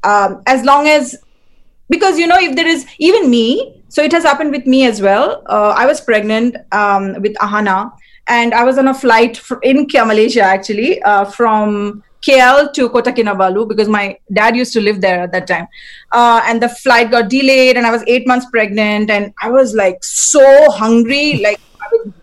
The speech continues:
I was gonna die. I felt like <laughs>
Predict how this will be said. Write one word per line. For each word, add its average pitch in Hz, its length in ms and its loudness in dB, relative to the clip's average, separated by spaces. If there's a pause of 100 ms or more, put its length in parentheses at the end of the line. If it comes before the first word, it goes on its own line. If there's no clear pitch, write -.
(200)
I 262 140 4
was 254 80 0
gonna 277 280 2
die. 214 400 2
I 226 80 -2
felt 247 240 -4
like 254 140 -2 (380)
<laughs> - 640 -12